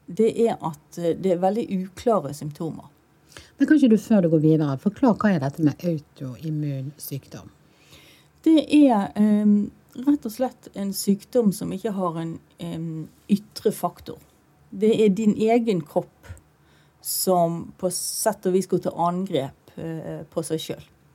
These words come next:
Speaker 1: Eh, så det er din egen kropp som enten i dette tilfellet slutter å produsere et hormon.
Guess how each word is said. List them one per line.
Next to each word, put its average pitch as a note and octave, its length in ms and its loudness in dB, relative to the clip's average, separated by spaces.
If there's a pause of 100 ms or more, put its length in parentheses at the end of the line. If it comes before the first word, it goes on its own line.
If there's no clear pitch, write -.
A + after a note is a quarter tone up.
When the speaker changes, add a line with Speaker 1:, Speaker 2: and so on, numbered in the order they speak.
(1120)
Speaker 1:
Eh, G3+ 400 0
så A#3+ 220 0
det A#3+ 100 4
er G3+ 120 0
din A#3 240 4
egen B3 420 2
kropp A3 320 -2
som F#3+ 180 -10
enten G3+ 580 -2
i F#3+ 120 -8
dette G3+ 300 -2
tilfellet F#3 440 -2
slutter F#3+ 360 -6
å E3+ 180 -2
produsere D#3+ 1000 -4
et E3 120 -12
hormon. G3 480 2